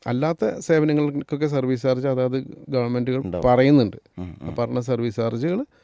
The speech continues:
Speaker 1: ഉണ്ടാവും. പിന്നെ സൗജന്യം എന്ന് പറയാൻ ഇത് ആധാറുമായി ബന്ധപ്പെട്ടിട്ട് ഇപ്പം നിലവിൽ സൗജന്യമുള്ളൂ.
Speaker 2: ഉം.
Speaker 1: ബാക്കിയുള്ള വർക്കുകളൊന്നും അങ്ങനെ സൗജന്യമായിട്ടുള്ളൊരു
Speaker 2: ഉണ്ടാവില്ല, കാരണം
Speaker 1: ഇല്ല,
Speaker 2: ഉം.
Speaker 1: ഇപ്പം നിലവിലില്ല. അതൊക്കെ
Speaker 2: ഉം.
Speaker 1: ഉണ്ടായിരുന്ന സമയങ്ങളുണ്ടായിരുന്നു. ചില സമയത്ത് ഗവൺമെന്റ് ഇപ്പോൾ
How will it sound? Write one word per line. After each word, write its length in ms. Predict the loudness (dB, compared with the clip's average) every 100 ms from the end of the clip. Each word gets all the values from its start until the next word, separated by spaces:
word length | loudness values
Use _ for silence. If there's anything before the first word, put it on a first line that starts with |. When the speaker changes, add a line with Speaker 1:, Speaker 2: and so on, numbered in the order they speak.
| _ _
Speaker 1:
ഉണ്ടാവും. 300 | -6 -6 -8 _ _ _ _ _ _ _ _
പിന്നെ 220 | -2 0 0
സൗജന്യം 500 | 2 4 6 6 6
എന്ന് 140 | 4
പറയാൻ 440 | 2 0 -2 -4 -10 -4
ഇത് 240 | 2 4
ആധാറുമായി 480 | 4 6 6 8 6
ബന്ധപ്പെട്ടിട്ട് 520 | 6 4 4 2 4
ഇപ്പം 260 | 4 6 6
നിലവിൽ 380 | 8 8 6 8
സൗജന്യമുള്ളൂ. 600 | 6 6 2 -2 -8 -16 _
Speaker 2:
ഉം. 220 | -10 -8 -6
Speaker 1:
ബാക്കിയുള്ള 360 | -4 0 2
വർക്കുകളൊന്നും 640 | 2 0 -2 -2 0 2 2
അങ്ങനെ 180 | 4 2
സൗജന്യമായിട്ടുള്ളൊരു 920 | 4 2 4 6 4 4 4 4 0 -4
Speaker 2:
ഉണ്ടാവില്ല, 360 | -2 -2 -4 -4
കാരണം 160 | 0 4
Speaker 1:
ഇല്ല, 120 | 6
Speaker 2:
ഉം. 40 |
Speaker 1:
ഇപ്പം 260 | 4 4 6
നിലവിലില്ല. 400 | 8 8 8 6
അതൊക്കെ 160 | 6 6
Speaker 2:
ഉം. 100 | 8
Speaker 1:
ഉണ്ടായിരുന്ന 360 | 10 8 6
സമയങ്ങളുണ്ടായിരുന്നു. 720 | 6 8 8 6 8 6 6 4
ചില 120 | 4
സമയത്ത് 420 | 6 6 4 4
ഗവൺമെന്റ് 380 | 4 4 4 2
ഇപ്പോൾ 280 | 2 2